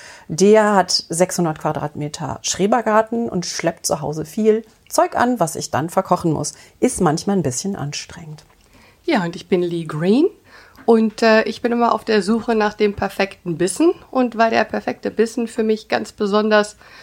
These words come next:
Speaker 2: verknüpft ist mit den Rohmaterialien, bin ich ein,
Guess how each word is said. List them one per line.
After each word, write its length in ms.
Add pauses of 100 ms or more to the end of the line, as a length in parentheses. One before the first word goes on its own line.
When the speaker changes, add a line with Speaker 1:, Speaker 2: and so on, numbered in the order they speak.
(160)
Speaker 2:
verknüpft 520
ist 300
mit 460
den 200
Rohmaterialien, 1120
bin 220
ich 240
ein, 340